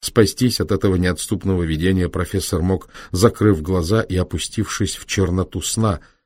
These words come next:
но стоило ему пробудиться, и египетское страшилище оказывалось тут как тут. Наконец эта мука Фандорину надоела.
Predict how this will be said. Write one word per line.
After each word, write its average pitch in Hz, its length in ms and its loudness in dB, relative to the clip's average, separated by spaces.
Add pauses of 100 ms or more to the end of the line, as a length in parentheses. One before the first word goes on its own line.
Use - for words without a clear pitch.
(240)
но 143 100 8
стоило 139 400 6
ему 113 260 6
пробудиться, 98 840 0 (420)
и 143 80 2
египетское 131 800 0
страшилище 101 840 -2
оказывалось 80 680 -4
тут - 220 -14
как - 220 -16
тут. - 380 -20 (1000)
Наконец 156 420 4
эта 135 160 6
мука 127 320 2
Фандорину 90 640 0
надоела. 80 520 -6